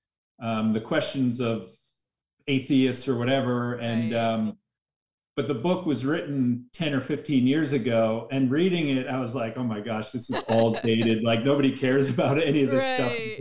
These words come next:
Speaker 1: anymore. Like, these
Speaker 2: Yeah.
Speaker 1: questions, like, nobody's asking these questions anymore." So, so yeah, it's, it's,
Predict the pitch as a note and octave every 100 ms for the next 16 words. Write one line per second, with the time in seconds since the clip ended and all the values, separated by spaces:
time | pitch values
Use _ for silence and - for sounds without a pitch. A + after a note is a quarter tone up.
0 | A#2+ B2 A#2+ B2 B2+ C3+ B2+ C#3+ C#3 -
1 | D#3 D3 - D3 C3+ C#3 C3 B2 D#3+ D3
2 | C3 C3 B2+ C#3 C3 C3+ - B2+ A#2 -
3 | A2+ A2+ A2+ A2 A2 - C3+ C#3 - C3+
4 | C3 C3+ A#2 A#2 A#2 - C#3+ A#2+ - -
5 | _